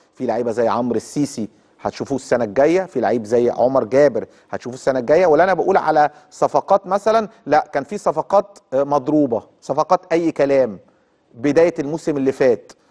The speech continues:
عمر جابر بعيد، اصاباته كتيره، عمرو السيسي مش عارف يتأقلم، مصطفى شلبي م-، كان مكشر في البداية و-، وكان في ضغوط عليه، وأول مرة يبقى في نادي شعبي. آه، بنتكلم على، آه، آه، آه،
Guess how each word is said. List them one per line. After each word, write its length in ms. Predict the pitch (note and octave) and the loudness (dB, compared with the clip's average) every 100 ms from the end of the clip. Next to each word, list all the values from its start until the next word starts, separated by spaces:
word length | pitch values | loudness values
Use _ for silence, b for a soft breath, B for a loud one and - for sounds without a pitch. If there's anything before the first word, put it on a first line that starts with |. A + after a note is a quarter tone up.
| - | -2
عمر 240 | C#3+ D3 | 2 2
جابر 280 | A#2+ C#3 B2+ | 0 0 0
بعيد، 540 | G#2 G#2+ C#3 A#2 - - _ _ _ _ A#2+ | -2 -2 -2 -4 -10 -20 _ _ _ _ -10
اصاباته 420 | - A2+ C3 A2+ | -2 0 0 -4
كتيره، 500 | - C#3 C#3+ C3+ B2+ b b - | -12 -4 2 2 0 b b -2
عمرو 240 | C3+ C3 | -2 -2
السيسي 360 | A#2 - C3 B2 | -6 -8 -10 -8
مش 140 | - | -4
عارف 220 | B2+ B2+ | -2 -2
يتأقلم، 600 | G#2+ - A#2 - C3+ C3 B2 b b | -4 -2 -2 -2 -2 -2 -4 b b
مصطفى 480 | A#2 - D3+ C3+ C3+ | -14 -4 -2 -2 -4
شلبي 420 | - C#3 B2+ A#2+ | -2 -2 0 -4
م-، 100 | A2+ | -6
كان 240 | - A#2+ A#2 | -2 -2 -2
مكشر 440 | A2 C3+ - A#2+ | -2 -2 0 -6
في 120 | - | -6
البداية 600 | G#2+ F#2+ G2 C#3+ C#3+ C3+ - b b | -10 -6 2 4 4 2 -2 b b
و-، 280 | - A#2+ A#2+ | -4 0 0
وكان 240 | A2 A#2+ | 0 -4
في 140 | A2 C3 | -4 -4
ضغوط 340 | A2+ A#2 C#3 | -4 -2 -2
عليه، 480 | G#2+ G#2+ C3 D3+ C3 - | -2 -2 2 2 2 0
وأول 280 | A2 B2+ A#2+ | 0 2 2
مرة 240 | C#3 C3 | 0 2
يبقى 400 | B2 A#2 A2+ A2 | 0 -2 -4 -4
في 120 | - | -4
نادي 380 | A#2+ B2+ B2 A#2+ b b | -2 -2 -2 -6 b b
شعبي. 540 | - D3+ D3 B2 C#3 - b - | -2 -2 -2 -6 -8 -10 b -6
آه، 520 | B2 B2+ B2+ B2 B2 | 0 2 2 2 2
بنتكلم 540 | A#2 B2 - C#3+ C#3 B2 | 0 -4 -2 0 0 -2
على، 200 | C3 C3 | 0 2
آه، 220 | B2+ - | 2 0
آه، 360 | B2+ A#2 A#2 G#2 | -4 -4 -2 -2
آه، 540 | A2 G#2+ G#2+ G2 D#2+ | -2 -2 -2 -4 -6